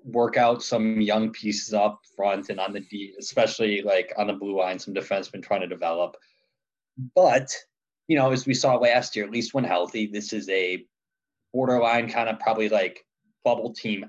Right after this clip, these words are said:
out for the playoffs, you know, kind of bit of a middling team with some good goaltending.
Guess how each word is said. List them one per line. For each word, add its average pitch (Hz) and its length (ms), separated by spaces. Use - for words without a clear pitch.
out 107 420
for 113 80
the 107 100
playoffs, 95 760
you 110 100
know, 101 120
kind 110 320
of 110 200
bit 113 240
of 107 160
a 98 80
middling 104 420
team 107 400
with 127 180
some 120 200
good 110 120
goaltending. 98 540